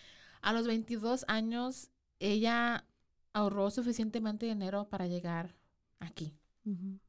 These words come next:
Speaker 1: Right, tuvo que dejar a su hijo y todo.
Speaker 2: Ah.
Speaker 1: Y sola se mantenía con limpiar casas y oficinas y todo el pedo, right? O sea,
Speaker 2: Como la mayoría de inmigrantes llegan aquí.
Speaker 1: yes.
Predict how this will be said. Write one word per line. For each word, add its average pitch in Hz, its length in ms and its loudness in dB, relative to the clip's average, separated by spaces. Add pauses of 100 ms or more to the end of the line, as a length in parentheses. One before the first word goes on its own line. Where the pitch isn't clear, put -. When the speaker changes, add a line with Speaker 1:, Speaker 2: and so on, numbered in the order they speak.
(260)
Speaker 1:
Right, 190 280 2
tuvo 190 200 -4
que 214 100 0
dejar 208 220 2
a 208 80 0
su 208 120 -4
hijo 185 240 0
y 185 60 -4
todo. 156 300 -8 (1080)
Speaker 2:
Ah. 208 200 -2
Speaker 1:
Y 247 120 6
sola 247 340 6
se 330 100 -2
mantenía 262 680 0
con 220 240 -6
limpiar 208 640 -2 (500)
casas 220 640 0
y 220 40 -2
oficinas 214 840 -2
y 202 60 -4
todo 196 240 -4
el 185 80 -6
pedo, - 200 -8 (360)
right? 170 200 -6 (720)
O 185 80 -2
sea, 175 200 -6
Speaker 2:
Como 247 160 2
la 247 120 4
mayoría 220 360 2
de 196 100 2
inmigrantes 175 520 -2
llegan 151 280 -10
aquí. 185 200 -10
Speaker 1:
yes. - 340 -8